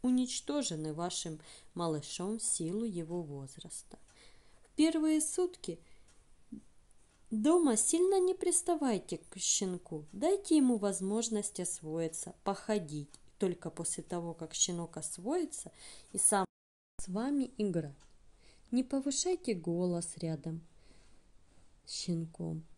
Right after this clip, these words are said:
не делайте резких движений до тех пор, пока щенок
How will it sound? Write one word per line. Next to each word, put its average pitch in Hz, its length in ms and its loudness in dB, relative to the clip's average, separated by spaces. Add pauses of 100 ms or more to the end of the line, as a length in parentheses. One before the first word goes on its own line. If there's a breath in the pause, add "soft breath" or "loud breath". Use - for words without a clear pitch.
не 247 140 0
делайте 262 500 4
резких 175 480 -4
движений 147 680 -8 (220)
до 226 160 -2
тех 269 220 -4
пор, 320 200 -4
пока 285 320 -4
щенок 269 680 -4